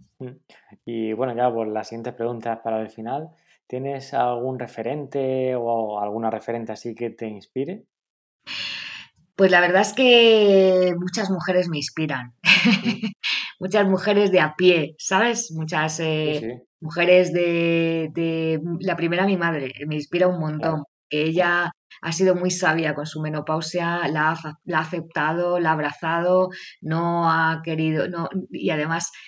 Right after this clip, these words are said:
Speaker 2: nunca ha pensado que, al revés, que ha sido, que, que esto era horrible. Entonces, eso también a mí me ha enseñado, ¿no? Que este momento puede ser muy bueno. Yo creo que para ella fue un momento bueno también, el, el abandonar también una serie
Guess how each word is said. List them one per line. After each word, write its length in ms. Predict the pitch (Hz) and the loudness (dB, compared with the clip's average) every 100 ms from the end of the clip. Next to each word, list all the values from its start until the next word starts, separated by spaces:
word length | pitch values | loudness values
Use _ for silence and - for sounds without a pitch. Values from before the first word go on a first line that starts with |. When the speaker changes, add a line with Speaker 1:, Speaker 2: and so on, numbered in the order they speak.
| - - | -20 -6
Speaker 2:
nunca 720 | 165 175 180 175 170 165 160 | -4 -4 -2 0 2 2 0
ha 80 | 160 | -2
pensado 840 | 165 165 160 170 170 165 160 - | -6 -6 -4 -2 0 -2 -2 -4
que, 680 | 160 156 156 156 156 156 151 | -2 0 0 0 0 0 -2
al 120 | - 156 | -4 -4
revés, 420 | 160 156 139 - | -2 -2 -4 -6
que 80 | 151 | -8
ha 40 | |
sido, 460 | 143 160 151 156 147 | -8 -6 -4 -4 -6
que, 160 | - 151 | -8 -8
que 80 | 170 | -10
esto 180 | - 160 | -8 -6
era 160 | 151 | -6
horrible. 540 | 151 156 165 165 165 165 | -6 -4 0 0 0 -2
Entonces, 340 | 156 - - - | -6 -8 -12 -10
eso 260 | - 202 - | -8 -8 -8
también 260 | 170 180 185 | -6 -2 -2
a 40 | |
mí 180 | 180 180 | -2 -4
me 320 | 175 170 160 147 | -4 -4 -4 -4
ha 40 | |
enseñado, 580 | 160 - 151 170 156 139 | -6 -8 -6 -2 -2 -4
¿no? 140 | 180 196 | -10 -12
Que 60 | |
este 240 | 156 - 160 | -14 -10 -6
momento 600 | 156 147 151 156 170 165 - - - - | -4 -4 -8 -6 -6 -6 -10 -20 -20 -6
puede 180 | 156 | -4
ser 240 | 156 160 151 | -4 -6 -4
muy 160 | 160 | -2
bueno. 300 | 151 147 135 131 | 0 -2 -4 -8
Yo 160 | 147 | -8
creo 160 | 156 156 | -6 -8
que 120 | 160 | -6
para 260 | 151 143 147 | -6 -4 -2
ella 280 | 156 156 | -2 -4
fue 220 | 151 151 147 | -6 -6 -4
un 60 | |
momento 680 | 151 147 151 147 156 147 139 - - - - | -4 -4 -6 -6 -4 -2 -2 -6 -20 -20 -12
bueno 380 | 143 170 165 | -2 0 0
también, 500 | 156 139 151 143 135 107 | -4 -6 -4 -4 -6 -12
el, 680 | 156 147 143 139 143 135 _ | -10 -8 -6 -8 -10 -12 _
el 140 | 139 139 | -10 -6
abandonar 520 | 143 143 147 151 156 | -6 -6 -4 -6 -4
también 280 | 147 156 156 | -4 -2 -2
una 200 | 156 147 | -4 -6
serie 440 | - 160 156 151 | -6 -4 -2 -4